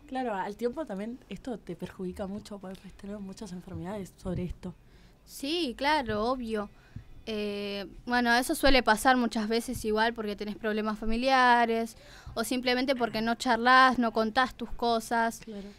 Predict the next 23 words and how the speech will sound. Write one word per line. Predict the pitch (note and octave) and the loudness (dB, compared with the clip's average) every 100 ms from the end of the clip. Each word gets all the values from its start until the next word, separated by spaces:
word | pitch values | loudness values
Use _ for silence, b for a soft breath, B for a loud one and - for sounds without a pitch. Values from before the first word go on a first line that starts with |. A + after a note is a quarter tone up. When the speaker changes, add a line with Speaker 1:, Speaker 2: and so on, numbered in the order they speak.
| B - | B -4
Speaker 2:
y | A#3+ A#3 | -2 0
te | - A#3 | 4 4
refugiás | A#3 A#3 C4 A#3 C#4+ C#4 C#4+ | 6 2 0 0 8 8 10
mucho | C#4 C4 C4+ | 6 4 2
en | |
el | A#3 | 4
alcohol, | A3 A3 C4 C4 B3 | 4 6 6 8 6
en | A3+ | 2
las | A3 A#3 | 0 0
drogas, | B3+ B3+ B3 A#3+ A#3 A3+ | 0 4 6 4 2 0
y | A3 | 0
eso | A#3+ C4+ | 0 -2
n-, | A#3+ G#3+ - - - | -2 -4 -12 -20 -10
no | A#3 A#3 | -2 -2
está | A3 - B3 | 0 2 4
bien. | G#3 G3 | 4 2
Speaker 1:
Claro, | A#3 A3 | 0 -2
es | |
como | - C#4 A#3+ | -6 -8 -8
que, | G#3+ F#3+ F#3 G3+ | -8 -8 -8 -6
eh, | G3 F3+ E3+ - - - | -2 -2 -4 -12 -12 -4
llevas | G#3 A3 | -2 -2
como, | - B3 G#3+ F3+ E3 | -2 0 0 0 -4